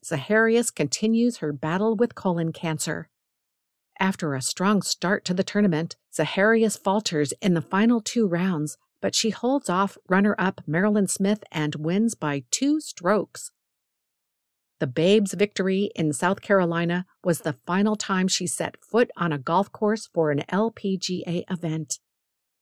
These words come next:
Despite her worsening sickness, she summoned a legendary effort that weekend and would later write in her biography, "I still wasn't ready to admit that I wasn't in the condition to play. I was more determined than ever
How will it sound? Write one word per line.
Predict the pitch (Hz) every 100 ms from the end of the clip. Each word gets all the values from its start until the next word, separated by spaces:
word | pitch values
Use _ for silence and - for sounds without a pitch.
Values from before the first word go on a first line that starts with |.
| _
Despite | - - - 165 220 -
her | 165 151
worsening | 143 180 - 214 214
sickness, | 208 202 - 151 160 - _
she | - 190
summoned | - 175 180 170 156 -
a | 156
legendary | 151 202 226 208 165 156 147 -
effort | 160 170 160
that | 190 165
weekend | 175 - 160 160 - _ -
and | 196 180
would | 175 156
later | 160 190 233 143
write | 151 196 233
in | 147
her | - 220
biography, | 190 190 185 190 170 - 156 190 185 _ _ _ _ _ _ _ -
"I | 185
still | - - 208
wasn't | 196 180 185 -
ready | 175 190 202
to | - 190
admit | 160 170 202 - - _ -
that | 180
I | 170
wasn't | 160 175 190 214 -
in | 208
the | 202
condition | - 190 170 190 175
to | 180
play. | - 165 151 156 160 _ _ _ _ _
I | 196
was | 185 180
more | 175
determined | 190 185 185 190 196
than | 202 202
ever | 180 165 160